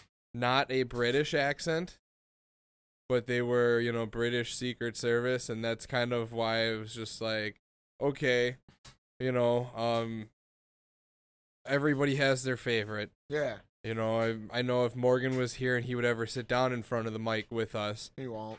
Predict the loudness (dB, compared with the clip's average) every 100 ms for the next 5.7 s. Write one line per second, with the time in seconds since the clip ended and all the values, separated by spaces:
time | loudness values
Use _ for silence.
0 | -6 -2 0 0 0 2 2 2 -4 0
1 | 2 2 2 2 2 -2 -4 -4 -2 -2
2 | -2 -2 -2 -4 -10 -6 -2 -2 -2 -8
3 | -14 _ -2 2 2 4 6 8 10 8
4 | 6 _ _ _ _ _ _ _ _ _
5 | _ _ _ -2 0 0